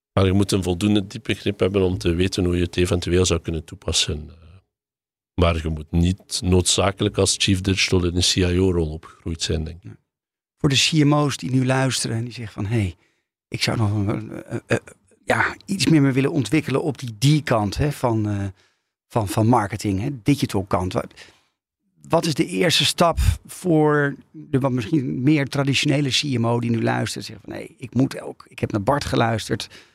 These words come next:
Speaker 2: eh, data in het hart van het bedrijf, ik moet forward thinking zijn, ik moet tech in mijn D N A krijgen." Wat moet hij doen om echt te transformeren?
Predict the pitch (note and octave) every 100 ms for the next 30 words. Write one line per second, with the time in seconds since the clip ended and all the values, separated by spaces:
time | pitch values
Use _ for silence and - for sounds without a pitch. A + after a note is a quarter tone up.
0 | _ _ _ - A#2 A2+ E3 D3+ D3 B2
1 | B2 A2+ A2+ B2+ - B2 A#2 G#2+ B2 A#2+
2 | C3 B2 - A2 G#2+ A2+ - F3 D#3 C3+
3 | A2 - - F3 C#3+ C3+ - C3 A#2+ B2
4 | G2+ A#2 G#2 - G#3 D#3 - - C3+ B2+
5 | A#2+ D3 A#2+ B2 A#2 A2+ - G#2+ G#2+ A2+
6 | - _ - F3 F#3+ E3 D#3 E3+ F2+ -
7 | _ _ _ _ _ _ _ _ _ -
8 | A#2+ - - A2 G2 - G2+ D2 - -